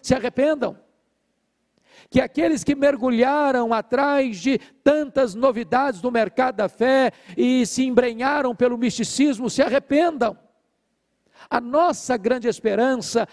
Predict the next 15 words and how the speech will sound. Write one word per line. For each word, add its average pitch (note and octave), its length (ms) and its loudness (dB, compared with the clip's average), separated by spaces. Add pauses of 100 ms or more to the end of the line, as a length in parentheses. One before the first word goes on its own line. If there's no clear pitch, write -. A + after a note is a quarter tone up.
(180)
é A#3 100 0
que B3 160 -4
nós, B3+ 480 -2
a C#4 100 -2
partir A#3 540 -2
dessa A3+ 360 -2
grande B3 760 0 (260)
angústia A#3+ 760 2
que B3 120 -2
assola A#3 420 0
as F#3 100 -6
nações, A#3+ 680 -2 (220)
experimentemos A#3 960 0
um G#3 140 -6
poderoso A3 760 2